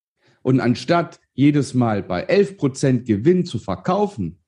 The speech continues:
und Verluste von minus zwanzig, minus dreißig Prozent zu akzeptieren, führt langfristig zu einem negativen Ergebnis.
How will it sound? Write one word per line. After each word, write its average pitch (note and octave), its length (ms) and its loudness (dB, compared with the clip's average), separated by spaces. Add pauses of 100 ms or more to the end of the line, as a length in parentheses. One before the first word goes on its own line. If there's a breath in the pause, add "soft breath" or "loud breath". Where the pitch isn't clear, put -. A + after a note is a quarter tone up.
(360 soft breath)
und B2 180 2
Verluste D#3 520 2
von A#2 240 0
minus C3+ 380 0
zwanzig, D#3+ 480 -4
minus B2+ 300 2
dreißig F#3+ 460 -4
Prozent A#2 440 -2
zu - 160 -4
akzeptieren, A2 1040 0 (280 soft breath)
führt - 320 0
langfristig D3 1040 0 (140 soft breath)
zu - 140 -2
einem G#2+ 220 2
negativen G2 580 0
Ergebnis. - 640 -10